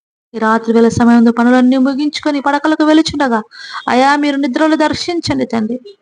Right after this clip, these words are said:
మీ ప్రియులు నిద్రించుచుండగా వారికి కావలసినవన్నీ అనుగ్రహించండి తండ్రి. మరొక దినము లేచి మీ బంగారు పాదములు దర్శించుకొని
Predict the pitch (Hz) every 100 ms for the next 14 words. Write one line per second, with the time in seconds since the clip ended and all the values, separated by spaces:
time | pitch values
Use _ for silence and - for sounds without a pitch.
0 | - 233 233 254 254 262 254 214 269 -
1 | - 254 247 240 233 233 233 233 240 240
2 | 240 240 262 285 233 226 220 240 226 226
3 | 233 214 220 208 247 _ _ _ - _
4 | _ 220 220 254 262 254 262 262 277 269
5 | 269 277 277 285 311 311 311 262 240 233
6 | 226 226 - 254 - 240 220